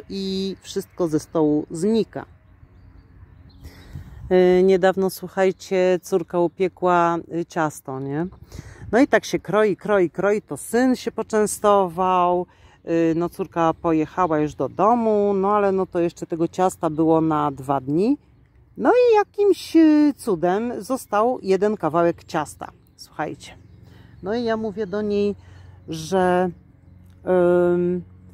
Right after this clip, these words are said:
że to najwyżej ja jutro, y, sobie zjem jogurcik, y, z owocami, a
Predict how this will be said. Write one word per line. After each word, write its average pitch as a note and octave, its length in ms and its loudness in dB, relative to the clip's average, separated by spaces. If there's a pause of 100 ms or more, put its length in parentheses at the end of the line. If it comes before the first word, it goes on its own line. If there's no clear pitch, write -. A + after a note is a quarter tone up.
(720)
że A3+ 240 0
to C#4 140 0
najwyżej A#3+ 520 0
ja G3 100 2
jutro, G3 640 0
y, F#3 180 2
sobie F3+ 360 -4
zjem E3+ 320 -2
jogurcik, C#4 800 2
y, C4+ 220 -2
z G#3+ 80 -6
owocami, A#3+ 760 -4
a F4+ 120 -6